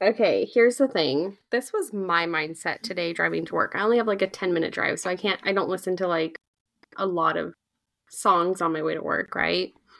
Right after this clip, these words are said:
And I listened to, um, I started off with, um, Noah Kahan. I listened to, uh, what is it?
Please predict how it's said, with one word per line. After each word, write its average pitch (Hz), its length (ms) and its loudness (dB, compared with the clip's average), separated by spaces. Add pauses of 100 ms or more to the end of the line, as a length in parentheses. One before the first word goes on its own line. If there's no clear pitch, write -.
(640)
And 196 220 2
I 185 500 2 (200)
listened 202 520 2
to, 185 720 2 (480)
um, 180 880 0
I 208 60 2
started 196 420 0
off 214 340 4
with, 185 760 0 (640)
um, 180 640 0 (160)
Noah 185 380 2
Kahan. 185 680 2 (1200)
I 190 120 2
listened 190 460 -2
to, 175 840 0 (1120)
uh, 180 300 0
what 175 180 2
is 175 160 0
it? 175 380 2